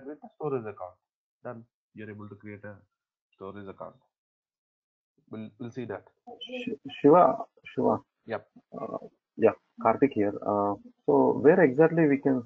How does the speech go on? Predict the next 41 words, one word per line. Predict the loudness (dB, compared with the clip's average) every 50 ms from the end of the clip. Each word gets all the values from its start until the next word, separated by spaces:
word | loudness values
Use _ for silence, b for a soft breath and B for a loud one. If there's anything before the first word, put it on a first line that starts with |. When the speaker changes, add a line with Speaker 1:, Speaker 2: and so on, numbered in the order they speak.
| _
Speaker 2:
see | 0 2 2 2 4 4
that, | 4 4 2 0 2
uh, | 2 4 4 4 4 2 0 -2 -4 _ _ _ _ _ -12 -6
the | -4 0
limitation | 2 4 4 4 6 4 4 2 2 0
of | -2 0
the | -2 -4
storage, | -6 -2 -2 0 2 2 2 0 0 -4 -14 -16 -16 -14 -6 0
five | 0 0 2
hundred | 2 -2 0 0 -2 -2 0
T | -2 -2
B, | 0 0 -2 -2 -2 -2 -4 -6 -8 -12 -14 -12 -12 -10 -10 -8
which | -10 -8 _ -4
you | -4
were | -4 -4 -2 -2
telling? | 0 0 0 0 -2 -6 -12 _ _ _ _ _ _ _ _ _ _ _ _ _ _ _ _ _ -12
Speaker 1:
Capacity? | -8 -2 0 2 4
Speaker 2:
So, | 4 4 4 4 2 0 -4 -10 -20 _ _ _ _ _ _ _ _ _ 2
yeah, | 6 8 8 8 8 4
Speaker 1:
I | 2 0
mean, | -2 -4 -8 -6 -2
Speaker 2:
will | 2 2 4
Speaker 1:
it's | 6
Speaker 2:
that | 6 4 4
Speaker 1:
nowhere | 2 -4 -2 0 0 0 -2 -2
mentioned | -6 -10 -10 -10 -10 -8 -10 -8 -8
in | -8 -8 -6 -6 -6
the | -6 -6 -8 -8
storage | -4 -2 -2 0 0 -2 -2 -4
account | -6 -6 -6 -6 -6 -6 -8 -10 -14 -16 -18 _
details. | -20 -16 -10 -8 -6 -6 -8 -10 _ -20
I | -20 -20
mean, | -20 -20 -20 -20 -20
in | -18
the | -16 -14 -14
Azure | -10 -6 -6 -8
portal, | -6 -8 -10 -8 -8 -8 -10
it's | -12 -14 _ _ -18
nowhere | -14 -10 -8 -8 -8
mentioned | -10 -12 -14 -16 -16 -14 -12 -12 -14 -14 -14 -14
there, | -14 -12